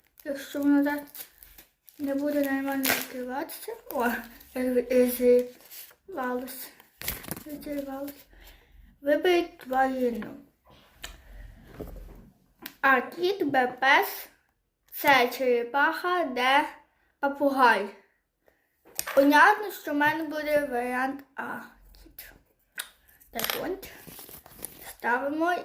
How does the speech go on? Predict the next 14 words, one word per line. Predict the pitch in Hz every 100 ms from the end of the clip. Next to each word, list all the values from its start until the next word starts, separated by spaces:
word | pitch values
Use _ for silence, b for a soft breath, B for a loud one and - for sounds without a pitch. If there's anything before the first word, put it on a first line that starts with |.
| -
І | 277 269 262 - -
ось | 311 302
вже | 262 262 269
є | 269 262 262 -
третій. | 247 240 254 311 349 - 302 294 285 285 - - _ _ _ _ b b b b b
Мені | 269
здається, | 269 285 285
що | - 277
там, | 277 277
де | 269
буде | 254 262 262 -
Ж | - - 269
нуль | 262 277
починатися, | 392 427 392 302 269 254 240 240 - -